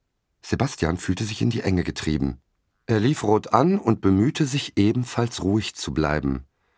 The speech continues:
Rebecca hatte ja keine Ahnung, was er heute auszustehen hatte. Am Morgen der Pseudogrupp von Eduard, dann zum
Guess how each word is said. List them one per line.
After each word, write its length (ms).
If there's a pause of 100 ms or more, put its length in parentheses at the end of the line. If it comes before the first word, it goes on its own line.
(240)
Rebecca 580 (240)
hatte 260
ja 140
keine 400
Ahnung, 340
was 160
er 160
heute 320
auszustehen 800
hatte. 320 (680)
Am 180
Morgen 400
der 120
Pseudogrupp 600
von 240
Eduard, 560
dann 160
zum 260